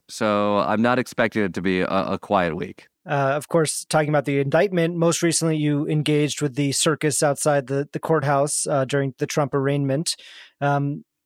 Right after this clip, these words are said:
Speaker 2: how was that for you? Uh, anything unexpected? Uh, how did you, how did you feel about that one?
Speaker 1: Well, I finally got to chat with George Santos, which I've been
Speaker 2: Dream
Speaker 1: ex-
Speaker 2: come true.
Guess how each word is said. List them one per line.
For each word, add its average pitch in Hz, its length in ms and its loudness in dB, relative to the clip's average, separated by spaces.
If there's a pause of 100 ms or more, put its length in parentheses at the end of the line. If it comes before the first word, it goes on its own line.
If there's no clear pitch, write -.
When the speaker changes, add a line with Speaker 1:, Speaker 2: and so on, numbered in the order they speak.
Speaker 2:
how 151 180 0
was 180 200 2
that 156 200 2
for 147 100 -2
you? 127 280 0
Uh, 123 40 0
anything 151 680 0
unexpected? 165 840 0
Uh, 143 440 2 (120)
how 143 100 -4
did 147 140 -2
you, 151 180 -2
how 151 80 -2
did 151 60 -2
you 139 80 -2
feel 156 180 2
about 139 220 -2
that 139 180 2
one? 120 220 -4 (160)
Speaker 1:
Well, 139 120 2
I 139 80 2
finally 151 300 2
got 107 200 2
to 95 60 -10
chat 95 300 0
with 82 100 -6
George 90 280 -2
Santos, 82 580 -4
which 87 500 -4 (120)
I've 87 260 0
been 85 460 0 (100)
Speaker 2:
Dream 190 280 2
Speaker 1:
ex- 185 80 -4
Speaker 2:
come 147 180 0
true. 170 340 2